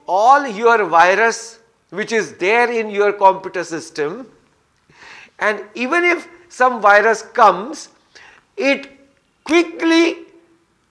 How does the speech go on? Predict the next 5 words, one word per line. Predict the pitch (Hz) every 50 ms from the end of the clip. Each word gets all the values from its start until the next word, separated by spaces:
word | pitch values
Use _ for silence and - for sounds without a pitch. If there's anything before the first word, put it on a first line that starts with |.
| _ _ _ _ 147
destroys | 147 247 233 240 - - - 226 254 247 254 254 240 - -
that | - 170 220 214 208 214
virus | 202 196 185 170 156 147 139 127 113 - - - _ _ _ _ _ -
and | 202 220 233 233 220 - - -
cleans | - 247 269 277 294 311 320 330 320 294 208